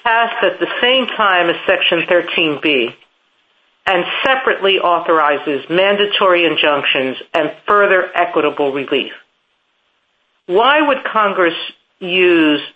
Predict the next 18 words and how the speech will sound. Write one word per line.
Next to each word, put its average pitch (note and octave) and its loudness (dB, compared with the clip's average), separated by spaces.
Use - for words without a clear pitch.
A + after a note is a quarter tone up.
a E3+ 0
different G3 -2
language E3 0
for F3+ 4
injunctive F3+ 0
relief C#3+ 0
in E3 0
one F#3 2
section C3 -2
and D3+ -2
just E3 0
stop F#3 0
at D3+ 2
injunctive C#3 -4
relief, D3+ -2
and D#3 0
in D#3 0
the E3+ 0